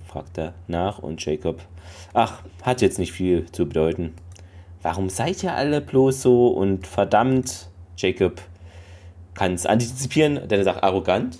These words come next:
Äh, ja, genau, sagt O'Neill. Naja, es ist kompliziert. Symbiont und Wirt, ne? Die Verschmelzung zweier Persönlichkeiten bringt da oft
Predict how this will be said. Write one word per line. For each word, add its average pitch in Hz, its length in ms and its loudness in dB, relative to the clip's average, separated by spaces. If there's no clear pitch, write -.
Äh, 95 140 6
ja, 135 160 4
genau, 262 380 0
sagt - 280 -14
O'Neill. 101 300 2
Naja, 101 220 4
es 90 100 -2
ist 110 160 0
kompliziert. 120 640 4
Symbiont 101 760 2
und 98 180 2
Wirt, 104 280 4
ne? 95 120 6
Die 101 100 2
Verschmelzung 123 540 2
zweier 170 340 2
Persönlichkeiten 120 640 2
bringt 110 220 -2
da 98 120 4
oft - 280 -2